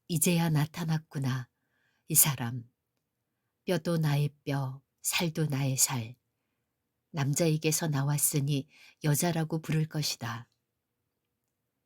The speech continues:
그러므로 남자는 아버지와 어머니를 떠나 아내와 결합하여 한 몸을 이루는 것이다.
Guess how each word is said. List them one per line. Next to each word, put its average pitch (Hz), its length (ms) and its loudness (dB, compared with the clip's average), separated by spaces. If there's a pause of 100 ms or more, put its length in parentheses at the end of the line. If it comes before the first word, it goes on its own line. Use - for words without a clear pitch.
(440)
그러므로 156 560 2 (260)
남자는 147 760 2 (320)
아버지와 170 640 0
어머니를 151 600 2
떠나 135 480 -2 (360)
아내와 160 440 4
결합하여 156 840 -4 (200)
한 - 200 -6
몸을 175 340 0
이루는 151 340 2
것이다. 120 640 -6